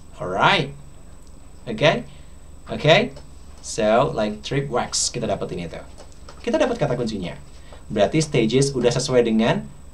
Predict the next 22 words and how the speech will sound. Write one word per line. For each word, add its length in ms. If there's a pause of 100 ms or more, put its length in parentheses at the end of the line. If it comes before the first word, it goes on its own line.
(260)
tahapan, 560 (160)
tujuan, 480 (160)
procedure. 640 (320)
Lalu 160
kemudian 320
cleaning 320
candle 320
wax 240
strip 400
itu 160
juga 320
sudah 240
sesuai 400
dengan 400 (800)
latar 320
belakang 480
dari 320 (240)
topiknya. 480 (240)
So, 560
ini 160
kita 160
bisa 320